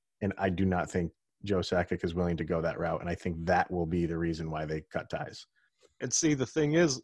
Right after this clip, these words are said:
Speaker 2: like, with the flat cap and the financials, you're not gonna have that out of left field offer sheet coming in for a lot of these guys
Speaker 1: Right.
Speaker 2: that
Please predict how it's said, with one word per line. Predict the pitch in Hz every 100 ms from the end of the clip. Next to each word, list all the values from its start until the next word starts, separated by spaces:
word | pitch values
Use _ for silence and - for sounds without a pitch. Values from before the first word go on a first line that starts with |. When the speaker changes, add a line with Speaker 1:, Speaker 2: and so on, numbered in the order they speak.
| -
Speaker 2:
like, | 127 135 127
with | 117
the |
flat | - 127 123 -
cap | 120 117
and | 107
the | 95
financials, | 110 104 120 127 104 95 _ _ _ _ _ _ _ _ _ _ _ _ _
you're | 143
not | 175 185
gonna | 160 127
have | 131 139 123
that | 113 -
out | 127 123
of | 107
left | 117 123 -
field | 123 120 107 -
offer | 113 120 117
sheet | - 113 104
coming | - 110 104
in | 110 110
for | -
a | 95
lot | 92 101
of | 113
these | 123 -
guys | 131 135 139 135 -
Speaker 1:
Right. | - 78 76
Speaker 2:
that | -